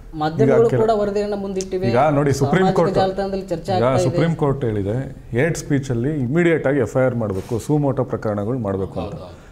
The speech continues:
Speaker 2: ಮಹಾರಾಷ್ಟ್ರದಲ್ಲಿ ನಿನ್ನೆ ಇಬ್ರು ಮೇಲೆ, ತೆಲಂಗಾಣದ ಒಬ್ಬ ಶಾಸಕ ಮತ್ತೆ ಮಹಾರಾಷ್ಟ್ರದ ಒಬ್ಬ ಮಂತ್ರಿ ಮೇಲೆ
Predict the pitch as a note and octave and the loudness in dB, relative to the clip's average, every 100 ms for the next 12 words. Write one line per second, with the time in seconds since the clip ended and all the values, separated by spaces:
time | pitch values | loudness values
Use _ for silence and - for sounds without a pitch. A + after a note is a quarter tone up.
0 | - - C#3+ G3+ G3+ G3+ F#3 E3 G3 C#3+ | -8 -2 0 2 0 0 2 4 2 2
1 | D3 E3+ D#3+ D3 C#3 B2 A#2+ A#2 A2+ D3 | 2 2 4 4 2 2 2 2 2 2
2 | C#3 C3 C3+ B2 B2 C#3+ D3 C3+ B2 A#2+ | 2 4 2 2 2 2 2 2 2 2
3 | A2+ G#2 G#2+ A2+ - D#3+ C3+ B2+ G#2+ A#2 | 0 0 -4 -6 -6 -4 -4 -2 0 2
4 | A#2+ A#2+ A2 G2+ G#2 A2 B2+ C3+ A2+ A#2 | 0 0 -2 -2 -2 -2 -2 -2 -2 -4
5 | G#3+ | -6